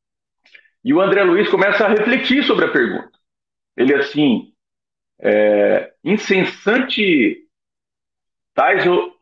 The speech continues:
objegatórios, incessante repetidas, perturbavam-me o coração. Infeliz,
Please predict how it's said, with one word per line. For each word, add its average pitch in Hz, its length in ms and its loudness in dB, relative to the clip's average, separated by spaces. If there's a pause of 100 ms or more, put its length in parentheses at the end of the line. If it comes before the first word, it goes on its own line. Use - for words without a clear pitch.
(600)
objegatórios, 143 1400 0
incessante 170 1400 -2
repetidas, 170 840 -2 (500)
perturbavam-me 180 840 0
o 170 100 -2
coração. 170 600 -2 (540)
Infeliz, 196 640 0